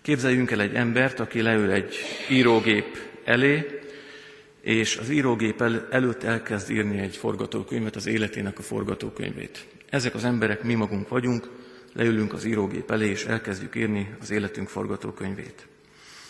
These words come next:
Bizonyos értelemben van lehetőségünk befolyásolni, hogy mi legyen ennek a filmnek a vége, hogy mi legyen az életünk vége. Tragédia vagy happy end. Meghatározhatjuk bizonyos mértékben, hogy milyen arányban legyen az életem filmjében a humor,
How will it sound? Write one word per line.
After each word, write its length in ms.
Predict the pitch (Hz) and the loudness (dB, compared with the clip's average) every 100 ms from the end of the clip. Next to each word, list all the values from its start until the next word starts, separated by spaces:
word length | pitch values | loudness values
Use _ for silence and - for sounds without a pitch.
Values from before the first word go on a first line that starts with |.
| - - | -18 -2
Bizonyos 420 | 143 151 135 - | 0 2 0 2
értelemben 840 | 139 127 127 120 120 131 131 131 - | 0 2 0 2 4 2 0 -4 -2
van 240 | 135 131 | 2 4
lehetőségünk 800 | 123 117 110 110 - 110 107 104 | 2 2 -2 -4 -4 -4 -2 0
befolyásolni, 840 | 113 113 107 98 98 107 104 131 - - - - - _ | 0 0 0 0 -2 -2 -2 -2 -6 -18 -20 -20 -20 _
hogy 380 | 110 110 110 - | 0 2 0 -4
mi 140 | 127 131 | 0 2
legyen 380 | 110 117 113 | 4 2 0
ennek 300 | 110 117 113 | 0 0 0
a 60 | 113 | -4
filmnek 460 | - 123 110 104 107 | -2 0 2 0 -2
a 60 | |
vége, 440 | 107 92 92 104 107 - - | -2 -2 -2 -8 -8 -16 -14
hogy 120 | - 113 | -6 0
mi 80 | |
legyen 360 | 131 113 110 104 | 2 2 0 -2
az 100 | - | -4
életünk 380 | 110 107 113 110 | -2 -2 -2 -4
vége. 340 | 92 90 - 110 - | -2 -4 -6 -12 -16
Tragédia 640 | - 131 123 123 113 113 110 | -2 0 2 2 2 2 2
vagy 300 | 110 107 - | 0 -2 -6
happy 280 | 110 - 101 | -6 -4 -4
end. 320 | 87 107 - - - - - - - - - | -4 -6 -10 -18 -20 -20 -20 -20 -20 -20 -2
Meghatározhatjuk 840 | 143 - 139 127 127 - 123 131 | 0 0 2 4 4 0 -2 0
bizonyos 580 | 123 131 123 110 - - | 0 2 0 0 -4 -6
mértékben, 640 | 123 131 127 123 117 123 120 | 0 0 2 0 2 2 2
hogy 140 | 117 | 0
milyen 220 | 120 117 | 2 2
arányban 480 | 113 117 110 107 107 | 4 2 2 2 0
legyen 400 | 110 107 104 101 107 | 2 2 2 0 -4
az 100 | 101 | 0
életem 380 | 113 104 107 | 2 2 -2
filmjében 520 | 104 127 120 110 98 90 | -4 0 2 2 0 -2
a 60 | |
humor, 460 | 107 127 113 107 | 0 2 4 0